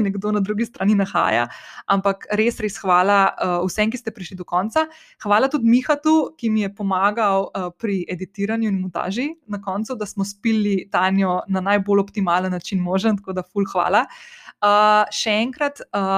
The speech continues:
da ne pozabim, kot vedno te spodaj v opisu te epizode čaka tudi povezava do zapisa te epizode, ki je na moji spletni strani.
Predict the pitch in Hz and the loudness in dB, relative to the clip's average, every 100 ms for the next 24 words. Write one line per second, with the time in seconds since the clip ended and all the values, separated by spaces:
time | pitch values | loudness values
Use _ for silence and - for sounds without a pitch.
0 | 190 190 190 196 185 180 175 208 277 302 | 0 0 -4 -6 -6 -2 -2 0 -2 -2
1 | 285 - 190 185 208 240 247 240 214 - | -6 -6 -6 -4 -4 -4 -4 -6 -6 -14
2 | - 185 190 226 226 196 190 240 254 233 | -4 0 2 2 0 0 0 -2 -2 -2
3 | - 208 208 180 208 208 - 180 196 202 | -2 -2 -4 -2 -2 -2 0 0 0 -6
4 | 185 202 190 - 175 185 170 180 190 185 | -6 -6 -8 -8 -6 -4 0 2 2 0
5 | 170 175 - 214 202 220 202 208 196 190 | -4 -4 0 0 0 -2 -2 -2 -4 -2
6 | 196 208 196 180 175 196 - 208 202 - | -2 -2 -6 -2 -2 -2 -6 -8 -8 -8
7 | - 175 208 285 | -2 0 2 0